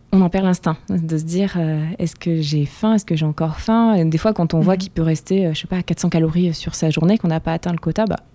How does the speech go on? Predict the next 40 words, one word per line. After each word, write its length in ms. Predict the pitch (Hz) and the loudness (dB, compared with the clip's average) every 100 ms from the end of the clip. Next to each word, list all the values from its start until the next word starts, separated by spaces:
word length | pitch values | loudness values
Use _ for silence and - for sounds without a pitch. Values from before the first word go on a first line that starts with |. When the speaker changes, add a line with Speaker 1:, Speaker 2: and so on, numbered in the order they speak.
| _ | _
Speaker 1:
ok, 240 | 262 269 330 | -6 -4 -6
bah, 80 | 202 | -8
c'est 140 | 226 | -6
parti, 400 | 202 214 269 262 214 | -6 -4 -2 0 2
euh, 540 | 180 165 151 156 156 220 | 2 2 2 2 2 -2
Speaker 2:
<laughs> 720 | - - - - - - - | -6 -20 -20 -20 -20 -14 -6
Speaker 1:
je 40 | |
me 60 | 160 | -4
fais, 300 | - 196 180 | -2 -2 -2
j'en 80 | 151 | -4
sais 100 | - | -4
pas, 140 | 190 | 0
euh, 760 | 170 156 156 - 165 165 160 - - - - | 2 0 0 -2 -2 -4 -6 -8 -8 -8 -4
un 40 | |
paquet 200 | 170 170 | 0 4
de 80 | 170 | 6
M 120 | 156 160 | 6 6
and 160 | 185 | 6
M's, 140 | 202 - | 4 2
euh, 440 | 156 139 143 143 170 208 | 0 0 -2 -4 -6 -6
je 80 | 185 | -4
me 80 | 170 | -4
prends 180 | - 175 | -2 0
des 80 | 170 | 0
M 100 | 165 | 2
and 120 | 208 | 0
M's 100 | 220 | 0
parce 140 | 170 - | -4 -2
qu'il 100 | 170 | -2
me 60 | |
reste 200 | 196 - 180 | 0 -4 -4
finalement 320 | 180 170 175 | -2 0 2
des 100 | 170 | 2
calories, 360 | 170 180 214 | 0 2 2
alors 120 | 175 165 | 2 0
que 120 | 165 - - - - - - _ - - - | -4 -4 -18 -20 -20 -20 -20 _ -20 -20 -6
on 120 | - 165 | 2 4
n'en 140 | 156 | 4
aurait 240 | 151 151 | 4 2
pas, 380 | 147 160 160 160 | 0 -2 -4 -4